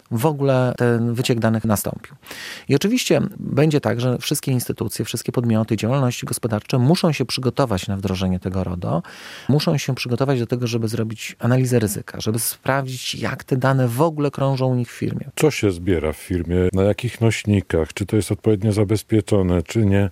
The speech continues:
Speaker 1: Dokładnie tak. I to wszystko muszą sobie spisać, zobaczyć, od kogo te dane zbierają, gdzie je przekazują, jak mają też takie zabezpieczenia techniczne, czyli czy mają pokój zamykany, czy mają szafy zamykane. I to wszystko w-, zrobią w tej analizie ryzyka i określą, czy mają w ogóle gdzieś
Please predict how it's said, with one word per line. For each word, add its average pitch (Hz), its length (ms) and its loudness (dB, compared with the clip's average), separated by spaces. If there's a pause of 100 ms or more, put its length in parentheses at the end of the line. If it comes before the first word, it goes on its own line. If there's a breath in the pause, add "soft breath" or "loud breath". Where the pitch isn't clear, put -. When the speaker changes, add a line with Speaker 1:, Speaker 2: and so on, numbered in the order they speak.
Speaker 1:
Dokładnie 143 520 2
tak. 98 380 -4
I 127 260 4 (140)
to 165 100 0
wszystko - 540 0
muszą 131 300 2
sobie 117 240 -4
spisać, - 580 -10
zobaczyć, 127 440 0
od - 80 -10
kogo 120 240 0
te 127 100 -4
dane 113 220 -4
zbierają, 107 300 -4
gdzie 104 180 0
je 131 100 4
przekazują, 131 680 2 (480 loud breath)
jak 123 220 2
mają 147 220 2
też 135 140 0
takie 135 220 -2
zabezpieczenia 165 560 0
techniczne, 240 600 -2
czyli 107 260 0
czy - 280 -4 (160)
mają 113 240 2
pokój 165 260 -2
zamykany, 120 500 0
czy - 80 -8
mają 120 180 -2
szafy 156 320 -2
zamykane. 117 500 -2 (540 loud breath)
I - 100 -14
to 180 100 2
wszystko 180 280 0
w-, 131 240 0
zrobią 139 280 4
w - 20 -2
tej 131 140 0
analizie 113 340 2
ryzyka 98 380 -2
i 208 100 4
określą, 220 640 2
czy - 120 0
mają 190 180 4
w - 80 -2
ogóle 190 200 2
gdzieś 185 440 -2